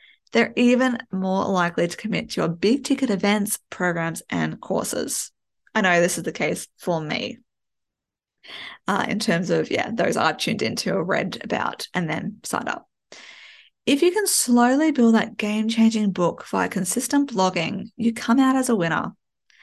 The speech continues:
You'll feel a fantastic sense of achievement and also have lots of great content to share in the published and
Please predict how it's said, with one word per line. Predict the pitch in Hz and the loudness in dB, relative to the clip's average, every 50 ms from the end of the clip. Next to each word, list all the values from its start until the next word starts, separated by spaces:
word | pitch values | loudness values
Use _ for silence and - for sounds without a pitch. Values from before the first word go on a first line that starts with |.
| - - - - _ _ _ _ _ | -20 -20 -20 -20 _ _ _ _ _
You'll | - 233 254 277 | 0 2 2 2
feel | 269 - 269 262 254 | 2 0 2 2 2
a | - 233 | 0 0
fantastic | 220 226 214 214 220 - - - - 247 262 262 - 302 294 | 0 0 0 0 -2 -4 -6 -2 0 0 0 0 -2 -4 -2
sense | - - 262 240 | 0 0 0 0
of | - - | 0 -2
achievement | 233 - - 208 190 190 175 180 175 175 175 165 - - _ - | -2 -2 0 0 0 0 0 0 -2 -2 -2 -4 -6 -10 _ -4
and | 190 202 - - - | -4 -2 -2 -2 0
also | 196 208 226 233 226 247 | 2 2 2 2 2 2
have | 240 214 196 190 | 2 2 0 0
lots | 185 185 - - - | -2 -2 -4 -4 -6
of | 196 190 | -8 -6
great | - - 185 175 185 180 175 - - - | -6 -4 -2 -2 0 -2 -2 -4 -10 -18
content | - - - 180 180 175 175 - 180 - - - | -18 -10 -4 -4 -2 -2 -2 -4 -6 -6 -6 -4
to | - 190 | -4 -2
share | 185 - - 170 165 160 160 156 - - | -2 -2 0 0 0 0 -2 -4 -4 -6
in | - 165 | -6 -4
the | 165 165 | -4 -4
published | - - - - 320 285 247 214 180 226 - - - _ - - - - - _ _ - | -6 -6 -2 -2 0 2 2 2 2 0 -4 -6 -8 _ -20 -20 -20 -20 -20 _ _ -2
and | 202 202 190 - | -2 -2 -2 -2